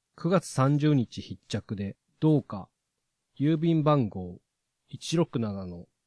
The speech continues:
零零五一、荻窪五の二十の一へ、郵送または持参。申請書は、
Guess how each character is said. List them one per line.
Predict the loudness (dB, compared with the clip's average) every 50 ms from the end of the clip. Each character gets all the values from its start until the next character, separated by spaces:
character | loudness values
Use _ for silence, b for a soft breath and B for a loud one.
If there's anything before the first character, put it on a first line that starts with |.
| _ -6
零 | 0 2 2 4 4
零 | 4 4 4 4 2
五 | 0 -6 -6 -6 -6
一、 | -8 -10 -12 -14 -16 -16 -16 -20 _ _ _ _ _ _ _
荻 | -8 -4 -2 -2 -2 -2
窪 | -2 -2 0 0 0 -2 -2 -6 _ _ _ _ -14
五 | -6 0 2 2
の | 4 4 4
二 | 4 4 4 2
十 | 2 0 -2 -2
の | -4 -6 -10
一 | -12 -12 -10 -8 -8 -8
へ、 | -8 -10 -14 _ _ _ _ _ _ _ _ _ _ -2
郵 | 0 2 2 2
送 | 2 2 2 4 4 4 2 2 -2 _ _ _ _ _ -10
ま | -10 -6
た | -2 0 0
は | 2 0
持 | 0 -4 -10
参。 | -8 -6 -6 -6 -6 -6 -8 -10 -14 _ _ _ _ _ _ _ _ _ _ _ _ _ _ _ _ _ _ _ _ _ _ _ _ _ _ _ _ _ _ -18
申 | -10 -4 -2 0 0 0
請 | 0 2 2 2 2
書 | 2 2 2 2
は、 | 2 0 -4 -12